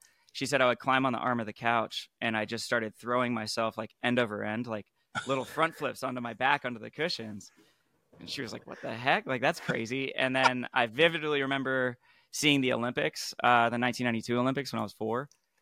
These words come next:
And that was, like, my first exposure to, like, legitimate acrobatics, you know, gymnastics. And I was like, "I have to, I have to learn how to do that." And that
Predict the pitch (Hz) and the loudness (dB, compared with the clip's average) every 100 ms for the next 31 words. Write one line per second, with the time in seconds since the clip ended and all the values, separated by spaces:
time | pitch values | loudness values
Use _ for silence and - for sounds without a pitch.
0 | _ _ 117 120 120 107 113 117 110 - | _ _ -2 0 -2 -4 -4 -2 -4 -4
1 | 123 110 107 - 117 113 107 - 101 104 | -4 -4 -10 -6 -4 -2 -4 -4 -2 -2
2 | 98 98 _ _ _ - 110 117 95 95 | -2 -6 _ _ _ -8 -4 -4 -4 -4
3 | 117 110 110 110 - _ - 104 107 107 | -2 -2 -4 -6 -10 _ -6 -4 -2 -2
4 | 104 104 - - - - 104 104 104 110 | 0 -2 -6 -14 -14 -8 -6 -6 -6 -4
5 | 110 110 117 104 - _ - - - - | -4 -4 -8 -12 -18 _ -20 -20 -18 -16
6 | - - 117 110 104 101 110 113 107 - | -12 -10 -8 -8 -8 -10 -8 -10 -8 -4
7 | 107 - 113 107 104 120 120 - 110 110 | -4 -4 -6 -6 -8 -8 -8 -8 -8 -8
8 | 117 110 113 113 143 117 _ _ _ _ | -8 -8 -6 0 0 0 _ _ _ _
9 | _ - 117 123 - | _ -8 0 0 -2